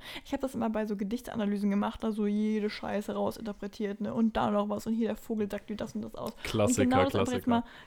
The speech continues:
Speaker 1: mal, ja, ja, und sowas jetzt auch mal hierauf angewandt und ey, hör mal, wie die, die, die Stimmung switcht. Ah, okay. Nee, super, wenn sie mir erklären können.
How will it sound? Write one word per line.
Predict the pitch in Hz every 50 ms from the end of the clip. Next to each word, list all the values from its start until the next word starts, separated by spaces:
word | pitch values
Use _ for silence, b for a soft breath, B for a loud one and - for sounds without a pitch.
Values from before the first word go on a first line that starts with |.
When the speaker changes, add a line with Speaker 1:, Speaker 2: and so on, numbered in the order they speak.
| B
Speaker 1:
mal, | - -
ja, | 233 254
ja, | 254 240 233 240 B B B B 440
und | - - 320 294 254
sowas | - 311 302 302 330
jetzt | 349 302 -
auch | - 294
mal | 285 269 262
hierauf | - 320 339 302 -
angewandt | - 247 247 247 233 233 247 269 B B B B
und | - 277 269 - - - - - - - _
ey, | - 294 320 - - -
hör | - 311
mal, | 381 453 415 - -
wie | - 269
die, | 233 240 240 226 226
die, | 233 233 226
die | 214 220 220
Stimmung | 214 - - - - 285 392 494 539 539
switcht. | - - - 240 220 214 - - - - _ - 622 571
Ah, | 330 233 - - -
okay. | - 254 - - - 214 202 214 330 - - _ _ - - -
Nee, | 453 330 285
super, | - 453 - 269 226
wenn | 226 220 214
sie | 233
mir | 233 254
erklären | 202 214 - - 233 226 240 262
können. | - 392 392